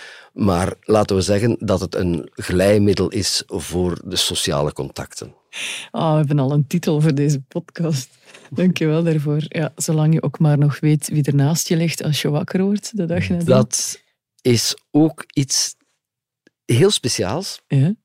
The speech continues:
Speaker 1: Eh, professor Dom zei me, iedereen kent wel in zijn omgeving iemand die op zeventien, achttien pinten kon binnenkappen
Speaker 2: Mhm.
Speaker 1: en blijven drinken zonder daar last van te krijgen.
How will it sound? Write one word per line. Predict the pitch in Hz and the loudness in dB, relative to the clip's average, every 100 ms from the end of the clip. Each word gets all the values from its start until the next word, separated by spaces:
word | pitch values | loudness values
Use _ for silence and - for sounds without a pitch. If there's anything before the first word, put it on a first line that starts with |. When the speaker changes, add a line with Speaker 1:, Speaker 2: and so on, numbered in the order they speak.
| _ _ - - | _ _ -16 -10
Speaker 1:
Eh, | 95 90 | -6 -6
professor | - 90 92 78 | -8 -10 -8 -6
Dom | 92 | -4
zei | 95 92 | -4 -4
me, | 107 113 - - - - _ | -4 -6 -12 -20 -20 -20 _
iedereen | 165 139 131 127 107 92 _ _ | 0 4 4 4 2 -2 _ _
kent | - 107 98 | -2 0 0
wel | 98 95 87 - _ | 0 0 0 -6 _
in | - 110 | -2 0
zijn | 92 95 | 2 2
omgeving | 85 85 92 104 90 - | 0 -2 -4 -4 -6 -6
iemand | 95 85 80 | -6 -6 -6
die | 80 | -8
op | 69 | -8
zeventien, | 98 82 - 80 | -8 -8 -10 -10
achttien | - - - 87 90 - _ _ | -10 -10 -8 -10 -10 -14 _ _
pinten | 107 - | -6 -6
kon | - 78 | -6 -6
binnenkappen | 76 82 - 76 - 82 - | -6 -6 -6 -10 -10 -14 -4
Speaker 2:
Mhm. | 151 170 | -2 -2
Speaker 1:
en | 90 | -2
blijven | 80 95 101 87 | -4 -2 -2 -4
drinken | - 90 90 73 | -6 -6 -8 -8
zonder | - 107 104 87 - _ _ _ | -4 -2 -2 -4 -12 _ _ _
daar | - 147 85 76 _ _ _ _ _ | -12 -8 -8 -8 _ _ _ _ _
last | - 92 78 - | -8 -6 -4 -6
van | - 87 | -6 -6
te | 85 | -8
krijgen. | - 90 87 95 110 | -6 -4 -4 -6 -8